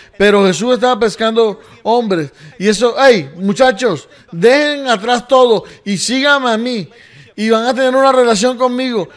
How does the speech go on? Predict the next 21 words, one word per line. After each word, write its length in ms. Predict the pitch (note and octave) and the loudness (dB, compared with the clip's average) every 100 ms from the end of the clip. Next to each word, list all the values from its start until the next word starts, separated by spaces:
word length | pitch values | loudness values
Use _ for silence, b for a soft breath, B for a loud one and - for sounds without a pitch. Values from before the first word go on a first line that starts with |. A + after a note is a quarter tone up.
| B | B
Y 160 | G#3+ F#3 | -8 -4
cuando 380 | A3+ A3 G#3 | -4 -2 2
ustedes 520 | G#3 G3+ A3+ B3+ C#4 G3 | 2 2 0 0 -2 0
ya 220 | B3+ C4 | 0 0
estén 460 | B3 C4 C4 B3+ - B B - | 0 -2 -2 -6 -16 B B 0
parecidos 440 | G#3 G3 F#3+ B3+ | 2 2 -2 -2
a 80 | B3+ | -2
mí, 140 | B3+ | -4
no 160 | A#3 G3+ | -6 -4
van 120 | A3 | -6
a 20 | G3+ | -6
pare-, 280 | G#3+ F#3+ | -6 -8
pescar 520 | F#3 - G3 F#3+ G3+ G3+ | -10 -4 -4 0 -2 0
más 300 | G#3+ G3+ - B B - | -2 -2 -6 B B -2
pescado. 600 | F#3+ - G3+ F3+ D#3+ D3 | -2 0 -2 0 -2 -2
Van 240 | E3+ G#3 | 0 0
a 80 | A3 | 0
parecer 460 | A#3 G#3+ F#3+ A3 | 0 -2 0 -2
más 400 | G#3+ A3+ A3 - - B | 0 -4 -4 -6 -20 B
a 160 | - F#3+ | -8 -6
mí. 240 | A#3 G3+ | -6 -8